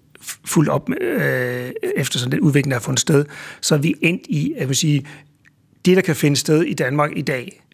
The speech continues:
det er traditionel psykiatri, altså hvor, hvor kvinden er genetisk relateret, men det må vi fraråde. Der kan ikke være mellemmænd, der hjælper med at skabe kontakten, men vi har brug for mellem-, professionelt uddannede mellemmænd,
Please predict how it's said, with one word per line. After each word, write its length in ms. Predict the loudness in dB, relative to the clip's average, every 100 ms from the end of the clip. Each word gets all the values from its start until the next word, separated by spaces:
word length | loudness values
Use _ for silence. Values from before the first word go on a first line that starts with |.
| _
det 200 | 4 4
er 140 | 4 -2 -4 _
traditionel 420 | -4 -2 2 2
psykiatri, 500 | 4 0 0 0 -2 -4
altså 160 | -8
hvor, 180 | -8 -12 _
hvor 180 | -6 -6
kvinden 340 | 2 6 6 2
er 140 | -4 2
genetisk 340 | 4 4 2
relateret, 500 | -2 0 0 -2 -4 -12 _ _ 0
men 160 | 4
det 100 | 6
må 80 | 4
vi 120 | 2
fraråde. 480 | 0 -2 0 0 0 -6 _ _ _ _ _ -2
Der 80 | -2 -6 _ _ _ _ 0
kan 120 | 2
ikke 140 | 2
være 120 | 0 -4 _ _ _
mellemmænd, 580 | 2 4 6 6 4 2 -4 -10 -4
der 80 |
hjælper 360 | 2 2 2 -2
med 300 | 2 2 2 -4
at 120 | -6
skabe 240 | -4 -4 -4
kontakten, 560 | -2 0 -2 -2 -8 -8 _ _ _ 0
men 160 | 2
vi 80 | 2
har 80 | 0
brug 260 | 0 -2 2
for 120 | 2
mellem-, 320 | 4 4 0
professionelt 580 | -8 0 2 2 0 0
uddannede 420 | 0 0 0 -2
mellemmænd, 360 | 0 2 0